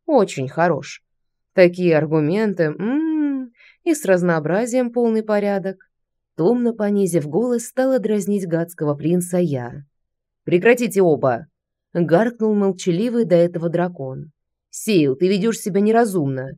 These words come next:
Мы хотели решить вопросы и наладить отношения, а не разругаться окончательно. Мы нужны тебе, Ри, или тебе достаточно Нага?» «Вы мне очень нужны», сдалась я. «Вопрос только в одном.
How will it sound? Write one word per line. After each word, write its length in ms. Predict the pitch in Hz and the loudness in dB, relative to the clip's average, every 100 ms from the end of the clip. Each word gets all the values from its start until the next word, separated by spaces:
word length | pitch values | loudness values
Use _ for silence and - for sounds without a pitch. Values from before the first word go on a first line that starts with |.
| _ _ _ | _ _ _
Мы 160 | 175 180 | 2 2
хотели 340 | 185 185 202 | 2 2 2
решить 400 | 196 202 220 - | 4 2 0 -2
вопросы 460 | 190 190 247 240 202 | -2 0 -2 0 0
и 20 | |
наладить 400 | 175 180 190 190 | 2 2 0 -2
отношения, 560 | 175 208 214 233 170 143 | -4 -4 -2 0 0 0
а 40 | |
не 120 | 151 | 2
разругаться 580 | 175 180 226 190 147 165 | 2 0 -2 -2 -4 -6
окончательно. 880 | 147 175 185 165 135 143 127 127 - _ _ _ - | -4 -4 -2 -2 -2 -4 -6 -10 -14 _ _ _ -4
Мы 160 | 170 | 0
нужны 360 | 180 196 214 247 | 2 2 0 -4
тебе, 300 | 233 147 147 | -4 -2 -2
Ри, 320 | 185 156 - _ _ | 0 -2 -6 _ _
или 120 | 175 | -6
тебе 220 | 175 190 185 | -4 -2 -2
достаточно 460 | 180 180 180 220 | 0 -2 -2 0
Нага?» 440 | 233 165 127 110 - _ _ _ _ _ _ _ | 2 0 -2 -8 -10 _ _ _ _ _ _ _
«Вы 180 | 165 170 | -2 2
мне 200 | 208 247 | 4 2
очень 440 | 247 254 185 156 151 | 0 -2 -2 -6 -6
нужны», 520 | 180 190 175 135 139 _ _ | -6 -4 -4 -4 -10 _ _
сдалась 640 | 180 165 151 135 170 202 160 | -4 2 2 2 0 -4 -6
я. 300 | 139 120 139 - _ _ _ _ | -6 -8 -12 -20 _ _ _ _
«Вопрос 420 | 170 160 202 247 | -2 0 0 -2
только 260 | - 233 233 | -2 -4 0
в 60 | 220 | 0
одном. 500 | 233 254 226 139 | 0 2 2 0